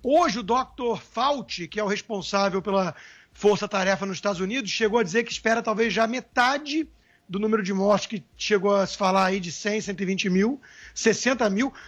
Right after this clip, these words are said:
Vamos lembrar que sessenta mil é o que morre normalmente numa gripe comum nos Estados Unidos, só pra colocar em perspectiva, né? É, em nome disso, nós estamos, é, abrindo mão de tudo, né? Nós temos vinte e cinco mil presos que foram soltos por decisões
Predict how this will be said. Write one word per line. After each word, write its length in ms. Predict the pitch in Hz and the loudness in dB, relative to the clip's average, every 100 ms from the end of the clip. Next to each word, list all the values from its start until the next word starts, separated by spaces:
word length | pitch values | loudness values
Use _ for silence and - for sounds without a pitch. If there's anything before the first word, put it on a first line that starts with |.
| - | -2
Vamos 180 | 240 269 | 0 2
lembrar 240 | 269 254 | 0 0
que 60 | - | -2
sessenta 340 | 240 254 226 | -4 -2 -2
mil 160 | 226 285 | 0 0
é 60 | |
o 80 | 302 | -2
que 100 | 277 | -2
morre 240 | 233 254 247 | 2 4 4
normalmente 640 | 254 247 277 226 233 247 | 0 0 2 2 0 -2
numa 180 | 262 233 | -2 0
gripe 240 | 220 196 | -2 0
comum 400 | 269 240 202 214 | 0 2 2 0
nos 120 | 233 | -4
Estados 260 | - 247 269 | -2 -2 2
Unidos, 420 | 311 208 147 - | 4 4 2 -2
só 80 | 185 | -2
pra 140 | 262 | 0
colocar 520 | 285 262 254 220 262 - - - | 2 2 2 2 0 -4 -20 -8
em 180 | 220 285 | -6 -6
perspectiva, 880 | - 247 - 262 - 196 226 147 131 - - - - | -6 -8 -6 -8 -6 0 0 0 -6 -16 -20 -20 -6
né? 280 | 202 208 208 - - - | 0 0 -2 -12 -20 -8
É, 380 | - 202 202 208 330 | 2 4 6 2 2
em 200 | 349 392 | 0 2
nome 280 | 349 320 214 | 2 2 0
disso, 420 | 180 339 320 269 | 2 0 0 -6
nós 140 | 254 | -6
estamos, 420 | - 294 349 - - _ _ | -4 -4 -6 -10 -18 _ _
é, 200 | 349 349 | -10 -6
abrindo 320 | 330 330 370 | -2 0 2
mão 120 | 339 392 | 2 0
de 100 | 453 | 0
tudo, 380 | 311 302 156 135 | 2 2 0 -6
né? 120 | 202 | -6
Nós 160 | 220 - | -4 -2
temos 260 | 262 240 | -2 -4
vinte 260 | 160 370 427 | -2 -2 -2
e 40 | |
cinco 380 | - 330 339 320 | -4 -4 -2 0
mil 440 | 220 240 349 392 - - | 0 4 4 4 -4 -4
presos 440 | 240 277 226 208 | 0 0 -2 -8
que 60 | - | -4
foram 240 | 233 233 | 0 0
soltos 360 | - 208 220 - | 0 2 0 0
por 160 | 226 | -4
decisões 480 | 208 202 180 208 196 | -2 -2 -2 -2 -2